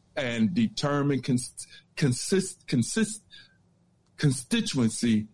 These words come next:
demanding social reform. What is most needed is a coalition of Negroes and liberal whites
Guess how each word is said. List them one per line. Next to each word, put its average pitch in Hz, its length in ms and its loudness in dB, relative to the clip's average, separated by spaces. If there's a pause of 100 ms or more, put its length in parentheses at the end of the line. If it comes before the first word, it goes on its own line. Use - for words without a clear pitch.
(120)
demanding 135 680 2
social 127 440 0
reform. 110 640 0 (800)
What 254 180 4
is 143 160 0
most 202 380 4
needed 135 400 4
is 135 160 2
a 113 80 -2
coalition 156 680 2
of 107 100 2
Negroes 180 720 4 (240)
and 135 300 4
liberal 170 500 4
whites 123 560 0